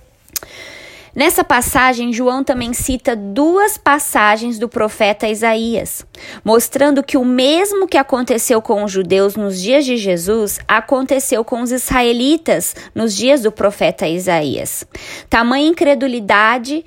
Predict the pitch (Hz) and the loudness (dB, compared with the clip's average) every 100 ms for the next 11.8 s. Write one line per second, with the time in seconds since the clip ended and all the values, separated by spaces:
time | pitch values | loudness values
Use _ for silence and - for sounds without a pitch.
0 | - 190 196 220 233 254 - - 262 - | -12 -12 -2 0 2 -2 -6 -8 -8 -2
1 | 226 202 196 202 214 - 196 190 233 - | 2 2 0 -4 -6 -6 -6 -4 -4 -4
2 | - 160 143 156 - - _ _ _ _ | -4 -4 -4 -6 -10 -12 _ _ _ _
3 | - - - - 247 214 277 285 330 349 | -20 -18 -16 -16 -8 0 4 6 4 0
4 | - 233 247 220 208 - 202 254 262 - | 0 2 2 2 -2 -6 2 2 2 -4
5 | - 339 247 220 233 269 294 302 285 233 | -2 -2 -2 -4 2 6 6 4 2 -2
6 | - 226 196 196 180 175 180 165 147 131 | -6 -8 -2 -2 0 -4 -8 -10 -8 -8
7 | 107 - - - 220 208 - - 254 247 | -10 -12 -12 -6 0 2 2 -2 -6 -2
8 | 285 427 - 254 220 196 254 285 247 247 | -2 -2 -4 0 2 2 2 -2 -4 -8
9 | - 311 302 415 - 370 - 320 247 220 | -4 0 0 0 -2 -2 -2 -4 0 2
10 | 202 208 226 226 240 - 233 233 - 220 | 4 2 0 -4 -4 -6 -6 -6 0 2
11 | 190 208 233 - 220 185 165 | 2 0 -4 -4 -2 0 -2